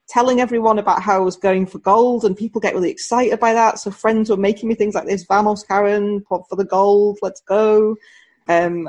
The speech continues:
I ended up buying gold s-, trainers that I wore. I had a gold phone. Like, I don't even like gold as a colour, but I was somehow just creating the future in the present moment, just filling my life with gold. Um, and then I, I started to think about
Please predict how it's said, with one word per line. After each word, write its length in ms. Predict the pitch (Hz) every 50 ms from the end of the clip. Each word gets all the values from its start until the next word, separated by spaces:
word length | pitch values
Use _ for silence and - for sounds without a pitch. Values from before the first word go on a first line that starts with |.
| - -
I 160 | 185 196 202
ended 180 | 208 208 208 190
up 80 | - -
buying 240 | 190 190 185 185
gold 400 | 180 - 170 175 180 170 160 165 - - - _
s-, 240 | - - - - _ _ _ 190 - _ _ _
trainers 640 | - - - 233 233 247 247 240 247 247 240 240 240
that 160 | 254 - -
I 60 | 226 240
wore. 680 | 202 233 226 226 226 226 226 226 233 233 226 - -
I 100 | - 202
had 240 | 196 196 185 208 196
a 40 | 185
gold 360 | 180 - 170 160 160 160 -
phone. 580 | - - - 240 226 226 233 226 226 226 226 226
Like, 240 | 226 - - -
I 40 | 277
don't 120 | 285 320 370
even 200 | 381 392 339 277
like 520 | 254 233 220 208 220 269 392 392 - -
gold 320 | - 196 175 170 165 156
as 100 | 175 175
a 60 | 175 -
colour, 440 | - - - 285 - 170 143 143 - -
but 220 | - - - - _ _ _ _ _ _ _ _ _ -
I 60 | 202
was 120 | 208 208 -
somehow 380 | - 311 320 330 311 311 311
just 300 | 302 254 240 - - _
creating 540 | - - 208 202 202 202 220 - - 220 214
the 40 | 202
future 400 | - - 220 220 - - - 185
in 60 | 170
the 80 | 170 175
present 340 | - 208 175 - 170 -
moment, 400 | - 185 240 277 247 196 156 -
just 180 | 120 170 - -
filling 280 | - 214 208 214 208 208
my 80 | 190
life 340 | 185 170 160 156 160 - _ -
with 180 | 160 156 147 _
gold. 440 | - - 269 277 185 156 147 151 - _ _ _ - - _ _ _ _ _ _ - -
Um, 200 | 214 208 208 - -
and 140 | 233 226
then 80 | 233 240
I, 100 | 247 214 208 -
I 20 | 220
started 380 | - - 254 233 190 165 -
to 100 | - 208
think 160 | 214 233 214 208
about 280 | 202 196 185 - -